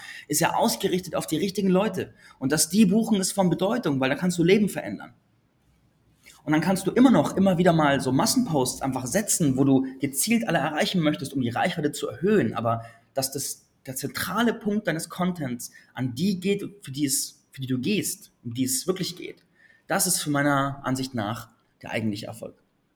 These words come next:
Vielleicht hilft dir das, das ganze Content-Thema auch ein bisschen entspannter zu sehen und weniger Druck in diese ganzen Zahlen reinzugeben. Noch eine, ein konkreter Impuls, wie kannst du dafür sorgen, dass dein Content wirklich die Leute anspricht, um die es geht?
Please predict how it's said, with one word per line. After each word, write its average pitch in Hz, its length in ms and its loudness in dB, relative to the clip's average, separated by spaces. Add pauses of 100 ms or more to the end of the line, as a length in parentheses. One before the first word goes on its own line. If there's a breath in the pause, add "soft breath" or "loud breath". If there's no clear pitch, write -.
(1300 soft breath)
Vielleicht 170 260 4
hilft 196 260 4
dir 151 80 2
das, 160 320 -2
das 139 160 -2
ganze 139 240 -2
Content-Thema 147 640 -2
auch 120 140 -2
ein 123 60 -4
bisschen 123 260 -2
entspannter 110 460 -6
zu - 120 -12
sehen 92 260 -16 (340)
und 110 160 -6
weniger 120 280 2
Druck 135 320 2
in 117 140 -2
diese 110 140 -6
ganzen 113 280 -4
Zahlen 120 340 -4
reinzugeben. - 520 -14 (840 loud breath)
Noch 131 200 -2
eine, 160 1040 2
ein 131 100 -2
konkreter 175 400 0
Impuls, 180 680 0
wie 175 440 0
kannst 175 300 -4
du 156 40 -6
dafür 151 220 0
sorgen, 143 520 2
dass 131 180 -4
dein 131 160 -2
Content 131 400 -4
wirklich 165 280 2
die 135 80 -6
Leute 135 260 4
anspricht, - 460 -6
um 123 120 -8
die 113 100 -4
es 117 180 -4
geht? - 320 -2